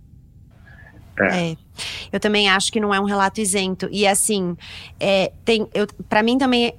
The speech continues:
Speaker 2: foi um grande incômodo isso no livro, é, apesar de eu continuar achando que é um livro muito bom, é, eu... o incômodo talvez maior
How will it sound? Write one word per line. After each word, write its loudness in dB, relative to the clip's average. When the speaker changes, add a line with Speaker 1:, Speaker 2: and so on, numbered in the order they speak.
Speaker 2:
foi -2
um 2
grande 4
incômodo 0
isso -4
no -4
livro, -4
é, 0
apesar 2
de -4
eu 2
continuar 0
achando -2
que -4
é -2
um 0
livro -2
muito -6
bom, 0
é, 2
eu... 2
o 0
incômodo 4
talvez 2
maior 6